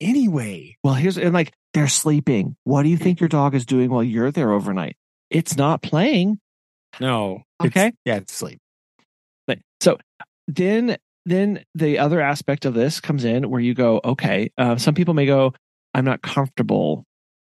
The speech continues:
Speaker 2: letting a stranger into my home.'"
Speaker 1: That
Speaker 2: I
Speaker 1: I can understand.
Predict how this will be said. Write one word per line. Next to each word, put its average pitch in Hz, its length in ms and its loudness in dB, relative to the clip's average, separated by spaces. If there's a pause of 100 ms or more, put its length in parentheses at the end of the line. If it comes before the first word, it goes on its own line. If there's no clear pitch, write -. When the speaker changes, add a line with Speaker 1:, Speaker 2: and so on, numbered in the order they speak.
(220)
Speaker 2:
letting 110 360 2
a - 20 -4
stranger 226 440 2
into 101 220 -6
my 185 80 -4
home.'" - 300 -8 (320)
Speaker 1:
That 190 400 0
Speaker 2:
I 262 160 -2
Speaker 1:
I 139 60 0
can 135 180 0
understand. 110 580 -6